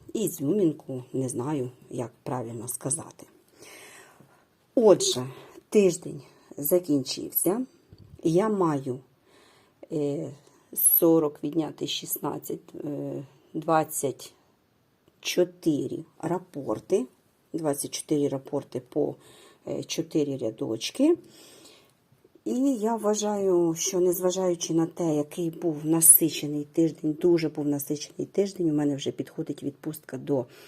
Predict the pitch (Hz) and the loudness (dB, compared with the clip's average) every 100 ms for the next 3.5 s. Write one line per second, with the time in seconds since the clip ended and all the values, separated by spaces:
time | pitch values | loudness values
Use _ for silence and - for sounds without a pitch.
0 | - - - 147 - - 151 156 190 262 | -20 -18 -12 -10 -8 -6 -2 2 2 2
1 | 156 139 135 135 131 131 - 185 180 - | -2 -4 -2 -2 -2 -6 0 6 6 6
2 | - 143 143 131 131 135 131 123 117 _ | 0 -2 -2 -2 -4 -4 -4 -4 -8 _
3 | - 285 - - 254 | -2 -2 -2 -2 -4